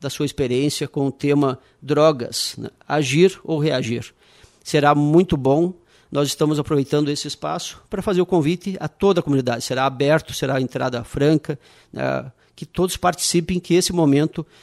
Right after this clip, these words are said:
é, é uma troca de experiência, ah, pra saber ali, principalmente o trabalho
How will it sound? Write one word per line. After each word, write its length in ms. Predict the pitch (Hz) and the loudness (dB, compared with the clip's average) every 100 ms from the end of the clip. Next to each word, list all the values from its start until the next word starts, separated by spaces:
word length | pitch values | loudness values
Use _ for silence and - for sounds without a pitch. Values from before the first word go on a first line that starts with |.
| - _ _ | -20 _ _
é, 280 | 147 151 147 | 0 0 2
é 40 | |
uma 180 | 156 156 | 0 0
troca 360 | - 147 151 147 | 4 4 4 2
de 60 | |
experiência, 760 | 127 135 131 156 156 156 143 139 _ _ _ _ - | 0 0 4 4 2 0 -2 -6 _ _ _ _ -6
ah, 540 | 131 135 131 123 120 - - - 147 | 0 0 0 -4 -8 -10 -10 -12 -4
pra 120 | 160 | 0
saber 340 | - 156 160 | 2 2 4
ali, 160 | 156 160 | 4 2
principalmente 580 | 196 202 214 180 180 185 | 0 0 2 6 4 2
o 40 | |
trabalho 640 | 185 175 156 151 156 143 | 0 2 4 4 2 0